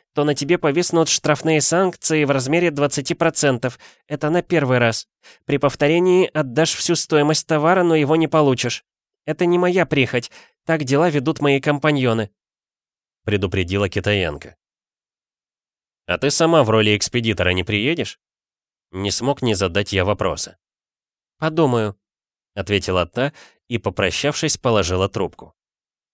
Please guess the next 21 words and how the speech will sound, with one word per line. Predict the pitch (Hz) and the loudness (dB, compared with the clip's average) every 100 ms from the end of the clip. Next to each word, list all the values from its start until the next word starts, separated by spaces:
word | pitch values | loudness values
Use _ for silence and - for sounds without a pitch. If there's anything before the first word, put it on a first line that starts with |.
| _ _ | _ _
"Хм". | - 98 _ _ _ _ - _ - | -10 -10 _ _ _ _ -20 _ -4
Разговаривала | 92 87 110 147 151 143 127 | -2 0 0 0 2 2 2
Тинг | - - 165 170 - | 0 -4 0 0 -4
так, | - 156 175 | -6 -6 -4
словно | - 139 139 135 | -4 -2 0 0
между | 127 123 98 107 | 0 -2 0 0
нами | 123 151 | 0 0
ничего | 147 131 120 113 | -2 -2 -2 0
не | 120 | -2
произошло. | 110 113 107 101 - 78 - _ _ _ _ _ _ - | 0 0 0 -2 -4 -8 -14 _ _ _ _ _ _ -12
Не | 90 | -6
хочет | 87 101 - 85 | -4 -4 -4 -6
доверяться | 85 90 95 101 - 85 | -2 0 0 -2 -4 -6
телефонной | 90 87 104 98 95 92 | -4 -2 -2 -2 -2 -2
линии | 113 147 151 143 - - - - | -2 -2 -2 -4 -8 -20 -16 -6
или | 196 | -2
уже | 156 143 151 | 0 2 0
забыла | 107 143 127 135 98 90 | 0 0 2 2 2 2
о | |
своих | - 90 92 | 0 -2 -2
стонах. | - - 90 67 - | -2 -2 -4 -6 -14